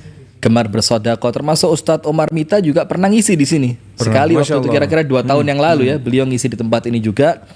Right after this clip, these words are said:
Speaker 1: Dan kita berterima kasih kepada ownernya, diberikan kesempatan untuk bisa
Speaker 2: Allah.
Speaker 1: menempati tempat ini dalam rangka taklim. Dan
Speaker 2: Masya Allah.
Speaker 1: mudah-mudahan ini mendatangkan keberkahan dunia sampai akhirat.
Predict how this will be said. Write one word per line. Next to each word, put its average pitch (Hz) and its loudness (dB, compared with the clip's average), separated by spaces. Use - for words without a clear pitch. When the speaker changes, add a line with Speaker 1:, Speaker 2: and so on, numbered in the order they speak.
Speaker 1:
Dan 117 0
kita 110 -2
berterima 113 0
kasih 110 -2
kepada 104 0
ownernya, 113 2
diberikan 107 -2
kesempatan 110 -2
untuk 101 0
bisa 107 0
Speaker 2:
Allah. - -10
Speaker 1:
menempati 117 0
tempat 110 -2
ini 120 0
dalam 110 0
rangka 107 0
taklim. 104 -2
Dan 107 -2
Speaker 2:
Masya 113 2
Allah. 113 2
Speaker 1:
mudah-mudahan 117 0
ini 127 -4
mendatangkan 113 0
keberkahan 113 -2
dunia 113 0
sampai 110 -2
akhirat. 95 -4